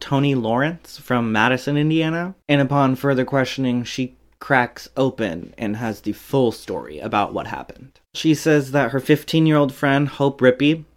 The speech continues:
their mutual friend, seventeen-year-old Lori Tackett, and Lori's friend Melinda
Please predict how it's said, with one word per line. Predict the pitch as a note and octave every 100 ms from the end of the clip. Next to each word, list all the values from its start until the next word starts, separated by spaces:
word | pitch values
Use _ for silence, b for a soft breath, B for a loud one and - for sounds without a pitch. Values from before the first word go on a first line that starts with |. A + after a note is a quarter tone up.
| _ -
their | B2+ C3+
mutual | C3+ C3+ - B2+
friend, | B2+ C3 B2+
seventeen-year-old | C3+ B2 B2 B2+ B2 A#2 A2
Lori | B2 A#2+ A#2
Tackett, | B2+ A#2 B2+ B2+ - _ _ _
and | A#2 A#2 A2 G#2+ G#2+ - _ _
Lori's | A#2+ B2 C3 C3 B2
friend | B2+ A#2+ A#2
Melinda | A2+ C3+ D#3 G2+ G2